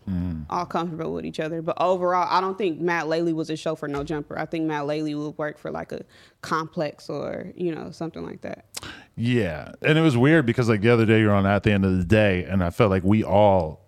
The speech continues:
Speaker 1: like, read the comments afterwards and were like, "Whoa, they love Gina." Like, they fucking
Speaker 2: Mm-hmm.
Speaker 1: really fucked with you in that
Speaker 2: Thank you.
Speaker 1: environment. And that, that was A D, me, Duno, and then you.
Speaker 2: Yeah,
Speaker 1: So,
Speaker 2: yeah,
Speaker 1: like,
Speaker 2: yeah.
Speaker 1: in that environment with you as the co-host, they were really fucking with it. It
Speaker 2: Mm-hmm.
Speaker 1: just felt like, yeah, I don't know.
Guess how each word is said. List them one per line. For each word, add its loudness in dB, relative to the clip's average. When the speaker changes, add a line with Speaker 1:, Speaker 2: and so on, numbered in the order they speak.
Speaker 1:
like, 2
read 4
the 2
comments 2
afterwards 0
and 2
were 4
like, 0
"Whoa, 0
they -2
love 2
Gina." -8
Like, 0
they 2
fucking 0
Speaker 2:
Mm-hmm. 4
Speaker 1:
really 4
fucked 2
with 2
you 4
in 6
that 6
Speaker 2:
Thank 0
you. 0
Speaker 1:
environment. 2
And 2
that, 4
that 6
was 2
A 2
D, 2
me, 6
Duno, 2
and 0
then 2
you. 0
Speaker 2:
Yeah, -6
Speaker 1:
So, 4
Speaker 2:
yeah, 2
Speaker 1:
like, -2
Speaker 2:
yeah. 0
Speaker 1:
in 2
that 8
environment 4
with 0
you 4
as -2
the -2
co-host, 4
they 2
were 2
really 2
fucking 2
with 2
it. 2
It -18
Speaker 2:
Mm-hmm. -4
Speaker 1:
just 0
felt 4
like, -2
yeah, 0
I 0
don't 2
know. 0